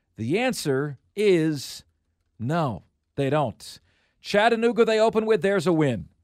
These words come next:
Then they get N C State and Charlotte, win. Kent State, win. At Oklahoma, that's not a win, that's a loss, three and one. They get Arkansas on the road, that's a win. They get Florida at home, that's a win. Now you're five and one.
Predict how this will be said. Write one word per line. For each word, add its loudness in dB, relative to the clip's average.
Then 2
they 0
get 2
N -2
C -8
State 0
and -2
Charlotte, 0
win. 0
Kent -4
State, -2
win. 0
At 4
Oklahoma, 4
that's 0
not 0
a 2
win, 0
that's -2
a 0
loss, 0
three -4
and -2
one. 0
They 0
get 4
Arkansas 2
on 2
the 0
road, 2
that's 0
a 2
win. 0
They -2
get -2
Florida 2
at 2
home, 0
that's -2
a 2
win. 0
Now 0
you're 0
five 2
and -4
one. 0